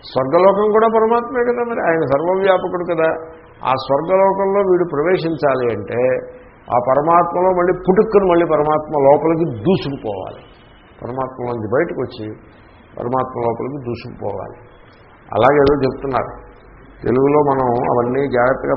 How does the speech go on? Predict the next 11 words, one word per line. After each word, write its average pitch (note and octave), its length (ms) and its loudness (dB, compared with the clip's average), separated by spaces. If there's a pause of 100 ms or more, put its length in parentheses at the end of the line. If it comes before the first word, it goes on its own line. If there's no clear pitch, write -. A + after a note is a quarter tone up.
పరిశీలించి C3+ 580 -4
రాశాము, A#2 420 -4 (200)
చూద్దాము. A#2+ 420 -4 (720)
ఆ C3+ 40 6 (100)
పక్షంలో F3 420 0 (140)
కూడా C3 200 6 (640)
ఒక C3 100 -2 (120)
అవయవము F3 540 4 (140)
పగిలి D#3 380 2
విడిపోవుటచే D3 800 2 (500)
పరమాత్మకు D3 640 2